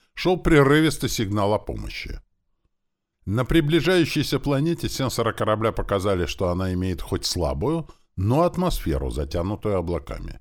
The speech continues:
сквозь которую пробивался слабый сигнал с просьбой о помощи. Но в этом сигнале было и предупреждение об опасности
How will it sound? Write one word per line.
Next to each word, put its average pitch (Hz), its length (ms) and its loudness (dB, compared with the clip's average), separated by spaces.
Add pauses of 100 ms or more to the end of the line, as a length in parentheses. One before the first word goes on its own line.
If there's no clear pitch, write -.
(120)
сквозь - 240 -10
которую 76 420 -4
пробивался 73 600 -4
слабый 139 400 -4
сигнал 85 360 -4
с - 60 -12
просьбой 71 420 -4
о 67 80 -2
помощи. - 540 -10 (480)
Но 101 220 0
в 107 80 0
этом 104 240 0
сигнале 135 460 -4
было 123 280 -2
и 147 80 0
предупреждение 131 920 -2
об 131 120 -4
опасности 80 800 -4